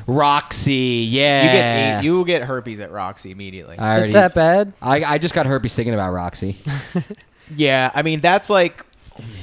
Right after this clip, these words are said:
Speaker 1: It's an eighteen plus club, but, like, it's
Speaker 2: I've never been there, but I've heard stories.
Speaker 1: I, s-,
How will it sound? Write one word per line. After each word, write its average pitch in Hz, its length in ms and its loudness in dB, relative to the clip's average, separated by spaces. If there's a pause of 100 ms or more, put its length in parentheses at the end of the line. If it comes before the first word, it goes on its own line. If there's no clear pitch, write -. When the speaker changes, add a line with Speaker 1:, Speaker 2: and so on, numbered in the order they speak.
Speaker 1:
It's 135 140 0
an 156 60 2
eighteen 185 280 0
plus 175 220 2
club, 123 440 0 (920)
but, 123 180 -2
like, 117 360 -2
it's - 460 -8 (1000)
Speaker 2:
I've 269 220 -6
never 262 180 2
been 160 240 2
there, 214 240 0
but 165 280 4
I've 151 180 2
heard 151 240 0
stories. 98 480 -6 (360)
Speaker 1:
I, 135 200 0
s-, - 240 -12